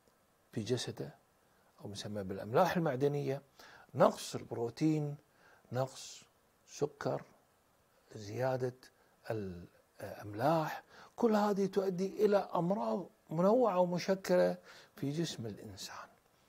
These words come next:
والنبي صلى الله عليه وسلم يعلمنا بأننا نأكل بنوع من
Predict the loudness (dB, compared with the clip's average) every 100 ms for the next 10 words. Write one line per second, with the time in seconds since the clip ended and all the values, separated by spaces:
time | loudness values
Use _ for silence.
0 | -20 -20 -20 _ -6 0 0 0 -2 -6
1 | _ _ _ -8 -4 -4 -4 -4 -4 -4
2 | -4 -6 -8 -10 -12 -12 -14 -12 -10 -8
3 | -6 -8 -10 -20 _ _ _ _ -16 -16
4 | -16 -12 -12 -10 -8 -6 -8 -10 _ _
5 | _ _ _ _ _ -16 -10 -8 -8 -10
6 | _ -10 -6 -2 -2 -2 -6 _ _ _
7 | _ -2 -2 -2 -2 -2 -2 -6 -12 _
8 | _ -16 -4 0 0 0 -2 -6 _ _
9 | 0 4 6 6 2 -6 0 2 2 0